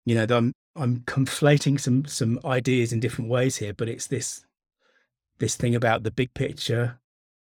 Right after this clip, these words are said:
and the little picture, exploding the moment. That's my friend, um, Sally calls this storytelling technique exploding the moment,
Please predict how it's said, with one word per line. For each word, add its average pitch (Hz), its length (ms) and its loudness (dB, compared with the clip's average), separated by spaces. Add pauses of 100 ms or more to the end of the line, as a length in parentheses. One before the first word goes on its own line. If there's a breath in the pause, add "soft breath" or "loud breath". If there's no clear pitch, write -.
and 113 160 2
the 117 60 2
little 120 260 -4
picture, - 560 -8
exploding 143 640 2
the 127 60 6
moment. 123 520 2
That's - 400 -6 (420 loud breath)
my 117 100 4
friend, 113 520 2
um, 107 300 0 (520)
Sally 127 380 2
calls 120 360 0
this - 380 -4 (760)
storytelling 123 560 2
technique 120 400 -4
exploding 135 920 2
the 123 80 0
moment, 113 460 0